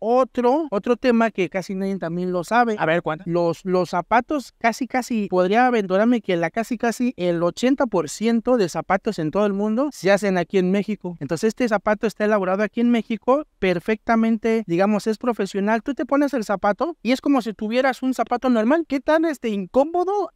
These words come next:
Speaker 2: en el show es ponerse los zapatos y andar caminando?
Speaker 1: Pues mira, que te podría decir incómodo, in-, y sí es incómodo. Hace tres años, con esos zapatos, me tropecé trabajando en el show. Pa,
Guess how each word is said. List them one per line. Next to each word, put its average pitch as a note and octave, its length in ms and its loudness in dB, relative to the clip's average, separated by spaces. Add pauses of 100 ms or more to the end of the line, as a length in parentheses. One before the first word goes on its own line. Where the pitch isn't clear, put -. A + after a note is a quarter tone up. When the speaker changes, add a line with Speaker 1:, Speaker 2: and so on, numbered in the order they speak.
Speaker 2:
en G3 300 0
el F#3 180 0
show C#4 360 0
es G#3+ 180 -2
ponerse G#3 400 -2
los F#3+ 80 -2
zapatos G3 400 -4
y G3+ 60 0
andar E3+ 200 0
caminando? C#3 400 -4
Speaker 1:
Pues D#4 180 4
mira, D4+ 520 2
que C#4+ 140 -2
te D4+ 120 -6
podría F4 360 0
decir F4 320 -2
incómodo, D#4 580 -2
in-, C4 200 -4
y G3+ 200 -8
sí A#3+ 300 0
es A#3 120 0
incómodo. F3+ 540 0
Hace F#3 1160 0
tres G#3+ 240 0
años, G#3+ 400 0
con E3 180 -2
esos F#3+ 220 -4
zapatos, A#3 500 -4
me F#3 100 2
tropecé F#3+ 520 0
trabajando A#3 460 -2
en A#3 100 -2
el - 100 -4
show. A#3+ 140 -2
Pa, A4+ 100 -2